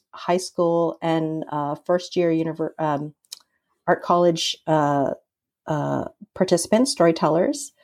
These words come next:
Bruce Wu, Charler Sewell, Mattia Arcunda, and Sunny Duan. And we're doing a show, um,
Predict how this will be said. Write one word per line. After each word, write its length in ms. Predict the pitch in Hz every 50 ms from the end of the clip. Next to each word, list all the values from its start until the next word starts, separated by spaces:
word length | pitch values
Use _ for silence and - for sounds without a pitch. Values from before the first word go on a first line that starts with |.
| - - - _ _ _
Bruce 280 | - 190 190 180 - -
Wu, 120 | 175 175
Charler 540 | 175 - - 160 156 156 160 160 160 156 156 156
Sewell, 680 | - - - 165 156 147 143 151 151 156 156 165 180 185
Mattia 680 | 196 160 143 - - - 160 156 147 147 147 143 139 -
Arcunda, 600 | - 156 - _ - - - 165 160 156 147 - -
and 120 | 151 147
Sunny 480 | - - - - 165 156 156 156 151 143 -
Duan. 500 | 170 160 156 139 127 113 131 - 185 208 269
And 100 | - 190
we're 80 | 190 208
doing 260 | 208 262 285 320 330
a 40 | 302
show, 520 | 277 - - 185 143 135 131 131 196 220 _ _ _ _ - - - _ _ _ _ -
um, 360 | 175 175 165 160 160 165 -